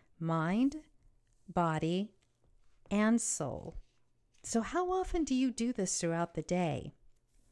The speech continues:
You know, I think it's important that every day you need to become aware of what your soul wants to experience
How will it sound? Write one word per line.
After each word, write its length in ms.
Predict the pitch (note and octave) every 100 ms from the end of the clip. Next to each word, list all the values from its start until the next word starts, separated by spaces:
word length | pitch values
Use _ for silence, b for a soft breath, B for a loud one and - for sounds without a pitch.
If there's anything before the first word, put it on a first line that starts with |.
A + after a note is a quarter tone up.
| _ _ B B B -
You 140 | A#3+
know, 140 | B3+
I 80 | B3+
think 280 | B3 E4 F4
it's 220 | F#4+ -
important 560 | C4 - F#3+ F3+ D#3+ D3+
that 160 | D3+ -
every 400 | F#3+ G#3+ C4+ C4
day 560 | A3 G3 E3 C3+ C3+ B B B
you 160 | G3 G#3
need 240 | B3+ D#4+
to 100 | E4+
become 460 | - B3+ - G3 F#3
aware 420 | E3+ E3 E3 F#3
of 160 | F3 E3
what 240 | E3+ F3
your 280 | F3+ F3+ G#3+
soul 420 | - - F#3+ F#3
wants 420 | D#3+ D#3 F3 -
to 140 | - E3
experience 920 | - - - D#3+ F3 G#3 A#3+ B3